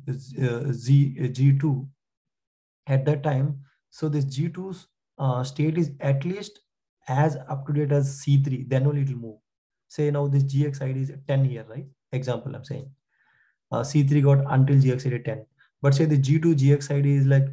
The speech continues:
until nine only it is. Now it will not connect. G two, G two will not connect.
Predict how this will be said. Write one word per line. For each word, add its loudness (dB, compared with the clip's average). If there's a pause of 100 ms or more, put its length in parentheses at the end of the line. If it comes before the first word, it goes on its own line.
until 2
nine 0
only -4
it -20
is. -20 (140)
Now -2
it -2
will -4
not -6
connect. -12 (800)
G -6
two, -2
G -8
two -4
will -10
not -10
connect. -12